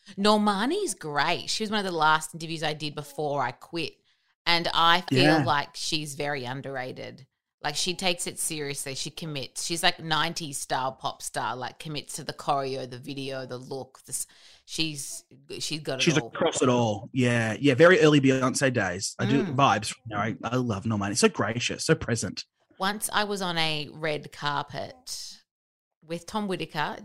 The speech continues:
Speaker 1: uh, Snappy Tom from Kyle and Jack.
Speaker 2: Yeah, from Kiss,
Speaker 1: And
Speaker 2: yeah.
Speaker 1: we were in Europe for the M T V E M As, and there was a, the, a ca-, the ca-, the English cast of some reality show. And there was a girl that kinda looked like Normani, but not really.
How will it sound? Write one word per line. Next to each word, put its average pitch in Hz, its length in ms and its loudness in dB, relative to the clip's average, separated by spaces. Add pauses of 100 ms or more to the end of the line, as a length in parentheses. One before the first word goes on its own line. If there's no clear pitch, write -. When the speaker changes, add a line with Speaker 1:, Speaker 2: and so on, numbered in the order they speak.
(160)
Speaker 1:
uh, - 160 -8
Snappy 190 460 2
Tom 180 420 2
from 165 260 -4
Kyle 151 220 0
and 135 100 -4
Jack. 135 120 0
Speaker 2:
Yeah, 131 100 0 (320)
from 139 200 0
Kiss, - 260 0
Speaker 1:
And 180 160 2
Speaker 2:
yeah. - 100 -8
Speaker 1:
we 180 180 0
were 175 80 0
in 175 240 -2
Europe 170 420 -2
for - 100 -20
the 160 120 -4
M 151 140 -4
T 156 180 -12
V 151 240 -6
E 147 140 -2
M 143 100 -6
As, 123 600 -10 (440)
and 165 220 -2
there 156 220 0
was 143 460 -4
a, 165 80 -4
the, - 240 -8
a 156 60 -6
ca-, 151 400 0
the 156 80 -6
ca-, - 240 -16 (140)
the 143 100 -10
English 196 320 -2
cast 143 400 -4
of 131 100 -14
some 135 520 -6
reality 131 520 -8
show. - 260 -10 (560)
And 185 80 -4
there 208 60 2
was 190 100 0
a 208 40 -4
girl 220 260 2
that 175 180 -4
kinda 165 240 -2
looked 127 220 -10
like 123 140 -8
Normani, 120 480 -10
but - 200 -12
not 180 220 -6
really. - 400 -14